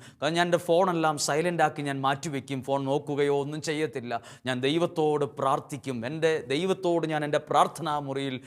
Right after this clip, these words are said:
പ്രാർത്ഥിക്കും. പ്രാർത്ഥന കഴിഞ്ഞിറങ്ങുമ്പോൾ എനിക്ക് അനുഭവിക്കാൻ കഴിയും എൻ്റെ പ്രശ്നത്തിന് പരിഹാരം."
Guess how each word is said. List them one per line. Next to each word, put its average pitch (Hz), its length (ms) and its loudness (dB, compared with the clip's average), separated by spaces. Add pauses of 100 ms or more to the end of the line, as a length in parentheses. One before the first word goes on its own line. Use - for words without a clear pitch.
(240)
പ്രാർത്ഥിക്കും. 127 680 0
പ്രാർത്ഥന 156 420 2
കഴിഞ്ഞിറങ്ങുമ്പോൾ 175 840 4 (300)
എനിക്ക് 135 220 -4
അനുഭവിക്കാൻ 156 720 2
കഴിയും 180 420 0 (140)
എൻ്റെ 143 220 -2
പ്രശ്നത്തിന് 147 680 -2
പരിഹാരം." 131 760 -2